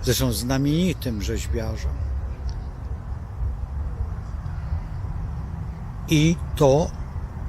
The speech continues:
właśnie wtedy powstaje. Powstaje właśnie ta idea walki z tym, z czym my sobie w tej chwili nie dajemy rady,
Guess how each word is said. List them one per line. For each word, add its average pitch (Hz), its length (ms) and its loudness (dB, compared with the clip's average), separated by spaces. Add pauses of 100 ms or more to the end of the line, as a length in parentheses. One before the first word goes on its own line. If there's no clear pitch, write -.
(460)
właśnie 160 420 2
wtedy 151 360 0
powstaje. 151 720 -2 (800)
Powstaje 175 880 2 (460)
właśnie 139 680 0
ta 139 240 -2 (160)
idea 143 720 0 (400)
walki 165 800 4 (840)
z - 200 0
tym, 202 200 6
z - 40 2
czym 165 440 0 (280)
my 160 340 4
sobie 160 420 0
w - 80 -4
tej 165 200 -2
chwili 143 340 -2
nie 143 160 2
dajemy 147 520 2
rady, 123 420 0